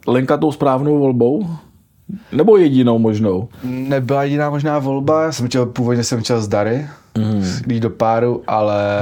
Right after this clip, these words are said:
Speaker 2: chtěli jsme trošku zachránit Chrisovi zadek.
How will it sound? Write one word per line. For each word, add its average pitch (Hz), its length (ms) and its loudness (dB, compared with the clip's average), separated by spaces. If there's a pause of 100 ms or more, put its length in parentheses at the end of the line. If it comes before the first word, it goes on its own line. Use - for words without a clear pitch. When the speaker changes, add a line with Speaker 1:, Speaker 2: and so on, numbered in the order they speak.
(260)
Speaker 2:
chtěli 117 340 -4
jsme 120 140 0
trošku 120 240 -4
zachránit 120 560 -2
Chrisovi 113 560 -2 (500)
zadek. 113 500 -4